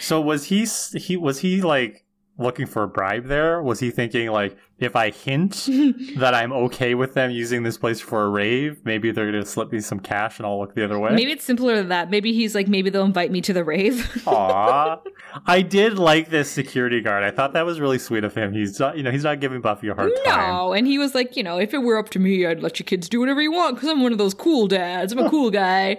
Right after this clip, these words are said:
Speaker 2: Uh, <laughs> you know, like, he was, he was really chill. Um, so the security guard hands Buffy this glowy ball. He's like, "Don't forget this." And he's like,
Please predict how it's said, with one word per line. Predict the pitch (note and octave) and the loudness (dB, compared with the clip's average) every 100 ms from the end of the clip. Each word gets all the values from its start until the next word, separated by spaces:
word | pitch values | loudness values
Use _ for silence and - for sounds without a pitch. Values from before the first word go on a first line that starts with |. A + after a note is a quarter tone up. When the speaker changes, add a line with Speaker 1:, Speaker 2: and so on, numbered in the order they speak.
| D#4 F4+ E4+ C#4+ - | -6 -8 -8 -10 -4
Speaker 2:
Uh, | - G#3 G4+ - C#4 | -2 4 4 4 0
<laughs> | - - | 2 4
you | D4 C4 | 4 2
know, | C4+ F4 E4 | 2 2 2
like, | B3+ B3 - | 0 0 0
he | G4+ D4+ | 2 2
was, | D#4+ C#4 | 0 -4
he | - - F#4+ | -6 4 4
was | B4+ G4 | 6 2
really | F4+ E4 D4 | 2 0 0
chill. | D4 A3+ F#3+ - - C#4+ - | 2 0 -2 -8 -12 -12 0
Um, | A3+ A3 A3+ A3 G#3 _ _ _ | 2 4 4 0 -4 _ _ _
so | - C#4+ | -2 0
the | C#4 | 0
security | F4+ F#4+ F4 D#4 | 0 0 0 2
guard | C#4 C4+ C4+ | 2 2 2
hands | B3 A3 A3+ | 0 2 0
Buffy | G#3 G#3 | 0 -2
this | G3 G3+ | -2 -2
glowy | F#3 F#3 F#3+ | 0 2 2
ball. | F3 E3+ G3 G3 | 2 2 2 2
He's | F#3+ | 0
like, | F#3+ | 2
"Don't | G#3 G#3+ | 0 0
forget | A#3+ B3+ A#3+ | 0 0 2
this." | D4+ C#4+ C#4 - | 2 2 -2 -2
And | B3+ A#3 | 2 4
he's | C#4+ A#3+ | 4 2
like, | A3+ A#3 | 0 -4